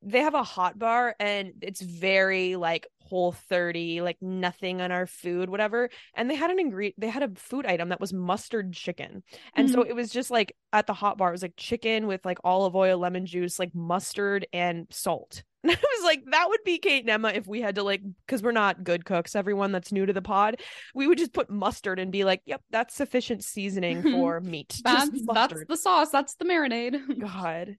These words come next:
Speaker 1: Yeah, I'm really
Speaker 2: Um,
Speaker 1: deep. I
Speaker 2: should we
Speaker 1: feel
Speaker 2: get
Speaker 1: like
Speaker 2: over to our personal Twitter accounts?
Speaker 1: Oh, right. Uh, that was the whole point of this, 'cause
Speaker 2: So
Speaker 1: I'm like,
Speaker 2: yesterday,
Speaker 1: yeah.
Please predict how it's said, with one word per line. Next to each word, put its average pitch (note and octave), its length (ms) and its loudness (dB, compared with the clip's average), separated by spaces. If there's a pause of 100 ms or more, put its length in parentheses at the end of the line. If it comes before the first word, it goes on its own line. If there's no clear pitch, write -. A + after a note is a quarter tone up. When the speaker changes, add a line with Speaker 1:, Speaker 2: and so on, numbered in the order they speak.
Speaker 1:
Yeah, F3+ 180 0
I'm G3+ 80 0
really C4 220 -2
Speaker 2:
Um, A#3+ 180 6
Speaker 1:
deep. B3 80 2
I - 20 -4
Speaker 2:
should C#4 80 0
we B3 60 -2
Speaker 1:
feel C4 60 2
Speaker 2:
get B3 100 4
Speaker 1:
like B3+ 80 2
Speaker 2:
over C#4+ 100 2
to C#4 200 -4
our C4 120 0
personal A#3+ 1000 -2 (160)
Twitter C#4+ 640 0
accounts? D4 720 -2
Speaker 1:
Oh, D#4+ 180 2
right. A#3+ 400 0
Uh, E3 120 -4
that F#3 140 2
was B3 140 -4
the G#3 60 -8
whole F#3+ 140 0
point G#3+ 200 2
of D4+ 60 12
this, C#4+ 60 10
'cause D4 160 6
Speaker 2:
So C4 40 2
Speaker 1:
I'm G#3 80 0
like, A3 120 4
Speaker 2:
yesterday, F#4 500 4
Speaker 1:
yeah. D4 60 2